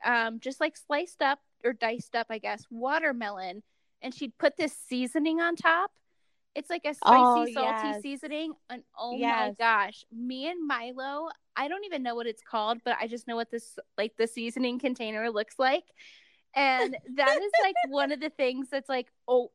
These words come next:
Speaker 1: like, that and Italian dressing are always in our house, and we will just sit there and we will eat, like, a whole one of those mini watermelons. So
Speaker 2: Oh
Speaker 1: good.
Speaker 2: my goodness.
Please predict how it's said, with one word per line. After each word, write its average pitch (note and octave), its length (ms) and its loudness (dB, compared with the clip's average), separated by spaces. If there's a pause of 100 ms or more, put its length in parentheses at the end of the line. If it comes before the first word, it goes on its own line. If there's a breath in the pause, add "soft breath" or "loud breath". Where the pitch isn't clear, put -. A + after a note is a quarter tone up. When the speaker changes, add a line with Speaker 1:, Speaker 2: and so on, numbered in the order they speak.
Speaker 1:
like, A3+ 200 -6 (560)
that C4+ 380 10
and C#4+ 100 4
Italian A3+ 420 0
dressing F#3+ 540 -4 (320)
are A#3 220 6
always B3+ 380 4
in C#4+ 100 0
our D4 120 2
house, G#3 400 -8 (640)
and A3 760 -12 (420)
we C#4 600 -6
will C4+ 180 -8
just B3+ 280 -6
sit A#3+ 160 -4
there C4 280 2
and B3+ 120 -6
we B3+ 100 -4
will D4+ 180 -4
eat, C4+ 200 -6
like, C4+ 240 -4 (240)
a B3 120 0
whole C4+ 960 2
one B3 180 -4
of A#3+ 80 -4
those A3 200 -4
mini A#3+ 300 -2
watermelons. C#4+ 1000 -2 (840)
So A#3+ 360 -4
Speaker 2:
Oh A#3+ 100 -6
Speaker 1:
good. A#3 120 -4
Speaker 2:
my G#3 220 -8
goodness. G3+ 800 -8